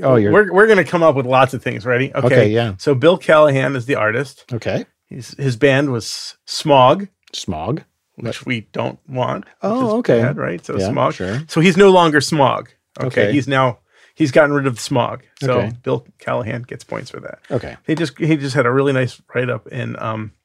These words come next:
Speaker 2: New Yorker magazine. And it was really great for, 'cause he has been this under the radar dude
Speaker 1: I,
Speaker 2: for years
Speaker 1: I have
Speaker 2: and
Speaker 1: to
Speaker 2: years.
Speaker 1: say, I, I don't, I don't know him.
Speaker 2: Since nineteen ninety is when Smog
Speaker 1: Wow.
Speaker 2: first came out. Um,
Speaker 1: So, so is this a new song you're about to play us?
Speaker 2: Yeah, he just came out with a new album from his album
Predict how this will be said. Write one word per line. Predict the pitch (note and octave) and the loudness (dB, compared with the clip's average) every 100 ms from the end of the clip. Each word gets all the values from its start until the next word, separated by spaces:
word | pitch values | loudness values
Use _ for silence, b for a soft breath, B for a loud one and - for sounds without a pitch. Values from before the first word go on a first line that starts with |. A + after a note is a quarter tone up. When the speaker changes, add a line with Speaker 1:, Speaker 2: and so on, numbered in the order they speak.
| _ _ b b - | _ _ b b -8
Speaker 2:
New | B2+ | -4
Yorker | A#2+ A#2+ B2+ | -2 -2 -4
magazine. | A#2 A#2+ C#3+ B2 A#2+ - | -4 -6 -8 -12 -12 -10
And | C3+ | -8
it | - | -8
was | F3 | -6
really | D#4+ E4+ | -6 -4
great | D#4 C4 C4 | -4 -4 -6
for, | - - D3 | -10 -20 -6
'cause | E3+ D3 - B B B | -6 -6 -14 B B B
he | - A#3 | -6 -4
has | A3 A#2+ | -2 -4
been | B2 D3+ | -2 0
this | C#3 C3+ | 0 0
under | E3 F3 F3 D#3+ | -2 -2 -2 -2
the | D3 | 0
radar | C#3+ D3 C#3+ C#3 B2+ - _ _ _ | 0 2 4 2 0 -8 _ _ _
dude | C#3+ | -4
Speaker 1:
I, | D3 | -4
Speaker 2:
for | D3 - | -4 -8
years | A#2+ A2+ C#3 | -10 -4 0
Speaker 1:
I | C3 | 4
have | C3+ | 4
Speaker 2:
and | C#3+ | 2
Speaker 1:
to | C3 | -2
Speaker 2:
years. | D#3 F3+ D3 B2 | 2 2 2 -4
Speaker 1:
say, | - - | -16 -8
I, | A2+ | -6
I | |
don't, | B2 C#3+ - _ - | -4 -6 -10 _ -10
I | G#2+ | -8
don't | C3+ | -4
know | C#3+ G#3+ | -2 -2
him. | D3+ G#2 | -2 -6
Speaker 2:
Since | - D3 - | -10 -10 -2
nineteen | D3 E3+ C#3+ F3+ D#3 | 0 0 -2 -2 0
ninety | C#3+ D3+ C3 A#2+ C3 A2 - | 0 0 -2 -6 -12 -18 -20
is | - | -10
when | C3 A#2 | -10 -8
Smog | - C#3 B2 A2+ | -8 -4 -4 -4
Speaker 1:
Wow. | |
Speaker 2:
first | A2 B2+ | -6 -6
came | - C3 A#2 | -6 -6 -6
out. | A2 - _ - | -10 -14 _ -14
Um, | A2 | -4
Speaker 1:
So, | C#3 G#2+ | -4 -4
so | - C#3 | -2 0
is | F#3 | 2
this | E3+ | 2
a | |
new | A#2+ D3 | 4 2
song | - C#3 E3+ | 2 0 0
you're | D#3+ | 0
about | E3 | -2
to | - | -4
play | E3 E3+ | -6 -4
us? | A3 | 0
Speaker 2:
Yeah, | A#3 | 2
he | F3 F#3+ | 2 0
just | G3 | -2
came | - G3+ | 0 2
out | F#3+ | 2
with | D3 | 2
a | D3 | 0
new | D#3 C#3 | 2 4
album | C3 C3 | 2 0
from | A#2 C3 | -4 -4
his | B2 | -2
album | A#2 A#2+ C3 | -2 -2 -6